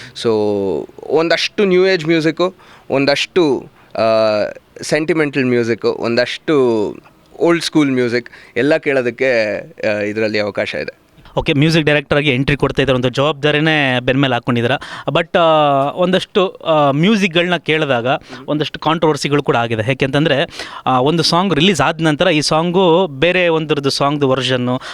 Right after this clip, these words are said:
Speaker 2: ಅದು ಇದು ಅಂತ ಹೇಳ್ತಿರ್ತಾರೆ. So, ಅದು ದೊಡ್ಡ ದೊಡ್ಡ ಮ್ಯೂಸಿಕ್ ಡೈರೆಕ್ಟರಿಂದ ಹಿಡಿದು ಬರ್ತಾ ಇರೋ ಎಲ್ಲ ಮ್ಯೂಸಿಕ್ ಡೈರೆಕ್ಟರ್ಗೂ ಕೂಡ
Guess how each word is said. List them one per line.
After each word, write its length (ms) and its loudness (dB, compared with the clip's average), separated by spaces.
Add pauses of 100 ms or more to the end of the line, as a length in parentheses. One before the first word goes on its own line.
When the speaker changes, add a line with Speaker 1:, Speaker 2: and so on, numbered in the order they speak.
Speaker 2:
ಅದು 240 0
ಇದು 220 0
ಅಂತ 160 -2
ಹೇಳ್ತಿರ್ತಾರೆ. 560 -4 (380)
So, 340 2 (100)
ಅದು 400 2 (180)
ದೊಡ್ಡ 200 -2
ದೊಡ್ಡ 240 0
ಮ್ಯೂಸಿಕ್ 340 0
ಡೈರೆಕ್ಟರಿಂದ 440 -2
ಹಿಡಿದು 380 0 (320)
ಬರ್ತಾ 280 0
ಇರೋ 100 4
ಎಲ್ಲ 160 2
ಮ್ಯೂಸಿಕ್ 320 0
ಡೈರೆಕ್ಟರ್ಗೂ 480 -2
ಕೂಡ 140 -4